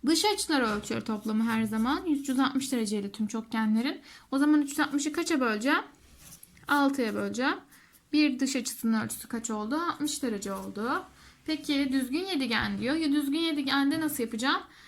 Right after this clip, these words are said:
Formülden n eksi iki çarpı yüz seksen iç açıları ölçüleri toplamı. Yediden iki çıktı. Beş. Beş ile yüz sekseni toplayın arkadaşlar. Ay, beş ile yüz sekseni çarpın arkadaşlar. Dokuz yüz derece. Dokuz yüz dereceyi kaça böleceğim burada bir iç açısını bulmak için?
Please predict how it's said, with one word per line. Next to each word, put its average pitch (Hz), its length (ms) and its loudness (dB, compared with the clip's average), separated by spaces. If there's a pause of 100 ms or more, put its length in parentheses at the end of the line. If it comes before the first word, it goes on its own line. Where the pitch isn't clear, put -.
(460)
Formülden 277 600 4
n 302 180 6
eksi 294 240 0
iki - 120 -4
çarpı 269 320 2
yüz 262 120 -2
seksen 262 480 0
iç 208 180 -2
açıları 220 340 -4
ölçüleri 208 340 -6
toplamı. 254 460 -2
Yediden 302 340 2
iki 311 180 -2
çıktı. - 320 -2 (540)
Beş. - 380 0 (360)
Beş 302 280 0
ile 247 80 -2
yüz 220 140 -2
sekseni 285 420 -4
toplayın 330 400 -2
arkadaşlar. 320 680 0 (100)
Ay, 226 140 -2
beş 269 180 -2
ile - 80 -4
yüz 254 160 -2
sekseni 285 360 -4
çarpın 302 340 -2
arkadaşlar. 294 640 -2 (420)
Dokuz 302 360 0
yüz 330 180 0
derece. 320 560 0 (580)
Dokuz 285 280 -2
yüz 311 160 0
dereceyi 320 400 0
kaça 269 280 -2
böleceğim 220 460 -2
burada 208 240 -6
bir 220 160 -2
iç 226 140 -6
açısını 220 380 -4
bulmak 214 300 -4
için? 311 360 -6